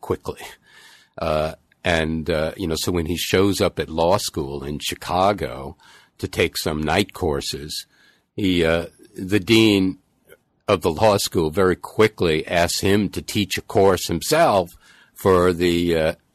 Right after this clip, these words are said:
for the entire student body in public speaking.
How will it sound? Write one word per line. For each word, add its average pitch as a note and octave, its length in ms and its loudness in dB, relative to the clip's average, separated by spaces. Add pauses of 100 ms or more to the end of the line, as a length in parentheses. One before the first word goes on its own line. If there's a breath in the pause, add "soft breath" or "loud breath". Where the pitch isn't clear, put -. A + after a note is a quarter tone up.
for G2+ 180 2
the F2 160 0
entire E2 420 2
student E2 420 -4
body F2 380 0
in C#2 120 -10
public - 380 -6
speaking. C2+ 560 -4